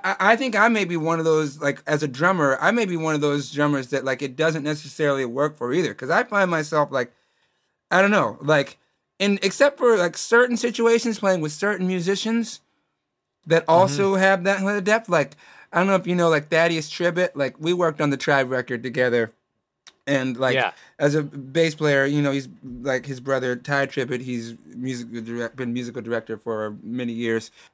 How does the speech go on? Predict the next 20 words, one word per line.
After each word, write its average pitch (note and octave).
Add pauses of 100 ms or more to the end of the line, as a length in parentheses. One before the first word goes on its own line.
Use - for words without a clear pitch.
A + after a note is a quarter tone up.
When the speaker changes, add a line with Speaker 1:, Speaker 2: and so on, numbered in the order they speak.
(180)
Speaker 1:
uh, B2+
and B2+
as B2+
well C3+
as A#2+
a A#2
slew D#3+
of C3
other A#2+
artists. A#2
But C#3 (400)
Thad A#3+
is, F3
like, D#3 (960)
he's G#3+
a G#3+
bass F#3+
player F3+
that, D#3+
like, D3+